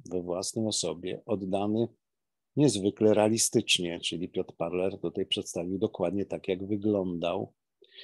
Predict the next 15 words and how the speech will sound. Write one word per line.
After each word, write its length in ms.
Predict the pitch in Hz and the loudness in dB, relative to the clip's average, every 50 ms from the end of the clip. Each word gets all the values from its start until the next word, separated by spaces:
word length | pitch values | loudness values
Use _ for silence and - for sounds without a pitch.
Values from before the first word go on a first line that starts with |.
| - - - - - - _ _ _ | -18 -18 -18 -18 -18 -20 _ _ _
Ale 260 | - 107 107 107 104 - | 0 2 4 4 4 4
co 180 | - - 98 | 2 4 6
jeszcze 400 | 113 147 175 - - - 87 80 | 6 8 6 6 4 2 0 0
istotniejsze, 960 | 76 - - - 92 90 - - 95 92 87 85 90 87 - - - 92 87 - _ | -2 -4 -4 -2 -4 -4 -4 -6 -6 -6 -4 -6 -6 -4 -2 -2 -2 -4 -8 -6 _
to 380 | - 95 98 104 107 - - - _ _ _ _ _ _ _ - | 0 2 4 4 2 0 -2 -10 _ _ _ _ _ _ _ -14
by 460 | 113 90 107 110 107 104 110 - - _ | -4 0 4 6 6 6 4 2 -2 _
znaleźć 680 | - 113 113 95 90 85 104 123 151 165 156 123 - - | -12 -10 -10 -10 -6 -2 0 2 2 2 2 2 2 2
się 120 | 107 95 | 0 0
w 80 | - - | 0 0
tym 220 | - 117 113 98 | 0 0 2 2
szeregu 460 | - - 101 98 113 131 131 120 113 | 2 2 4 4 2 2 2 2 2
najbardziej 760 | 104 107 104 95 85 110 127 131 117 110 104 101 92 92 - - - - | 2 2 0 0 0 -2 -2 -2 -2 0 0 0 0 -2 -4 -6 -10 -12
ważnych 500 | 95 87 104 107 117 110 110 107 98 90 - _ | -6 -4 -4 -2 -2 0 0 0 0 -2 -2 _
postaci 640 | - 92 - - - 113 117 117 - - 98 82 | -4 -4 -2 -2 -2 -2 -4 -4 -4 -6 -6 -4
świata, 640 | - - - - 107 107 104 - - 85 85 95 | -4 -4 0 0 0 0 0 0 0 0 0 -2